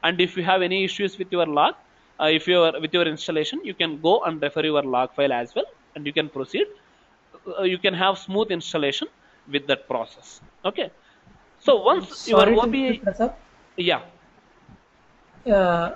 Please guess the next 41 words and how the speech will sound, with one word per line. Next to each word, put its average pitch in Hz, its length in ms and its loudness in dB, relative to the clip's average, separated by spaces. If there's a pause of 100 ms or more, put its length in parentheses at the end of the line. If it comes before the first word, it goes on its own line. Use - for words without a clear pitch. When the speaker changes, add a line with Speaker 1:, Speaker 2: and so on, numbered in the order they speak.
(140)
Speaker 2:
first 208 320 -2
we 226 140 4
need 214 240 4
to 240 60 4
install 220 460 4
database, 202 840 0 (360)
followed 196 380 4
by 202 320 2 (140)
R 190 200 2
C 214 200 -4
U 220 120 0
creation. 220 640 0 (120)
Speaker 1:
Yes. - 420 -4 (480)
Speaker 2:
Then 220 240 0 (320)
last 208 360 0
step 233 200 0
is 285 300 -6
O 208 160 2
B 233 160 2
I - 20 6
eleven 226 300 4
G. 220 80 2
What 196 200 2
is 208 120 -2
this 220 180 -2
called? 220 320 2
O 208 100 0
B 196 140 -4
I 202 60 -2
eleven 214 240 -2
G? 220 80 -2
Is 196 100 -6
it 202 140 -6
Speaker 1:
Yeah, 208 220 2
Speaker 2:
any 208 100 6
Speaker 1:
O 240 40 10
B 254 140 2
I 233 120 6
eleven 214 260 2
G 202 120 -2
installation. 135 600 -10